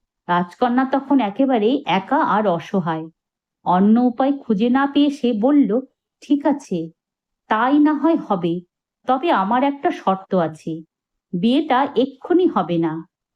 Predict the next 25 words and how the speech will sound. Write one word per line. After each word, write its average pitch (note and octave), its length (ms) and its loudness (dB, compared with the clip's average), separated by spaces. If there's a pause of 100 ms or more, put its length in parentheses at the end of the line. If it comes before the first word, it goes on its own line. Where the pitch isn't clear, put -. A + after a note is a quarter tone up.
এক G3 280 -2
মাস C4+ 320 0
অপেক্ষা A#3 440 -2
করতে G3 360 -4
হবে, D#3 420 -6 (360)
তারপর G3 460 0 (140)
তোমায় A3+ 340 2
বিয়ে G3 240 2
করব E3 340 -2
আমি।" D#3 400 -2 (840)
কোনো D4 240 4
আপত্তি B3+ 580 2
না A3 280 2
করেই C#4+ 300 2
শর্তটা A3 640 0
মেনে G3+ 300 2
নিল A3 200 2
রাজপুত্র। D#3+ 840 -4 (760)
এদিকে C#4 380 2
সওদাগরের C4 760 0
ছেলে C4 320 -2
তখন B3 320 0
শিকার A#3 400 -2
করতে A#3 340 -2
গিয়েছিল, A3+ 580 0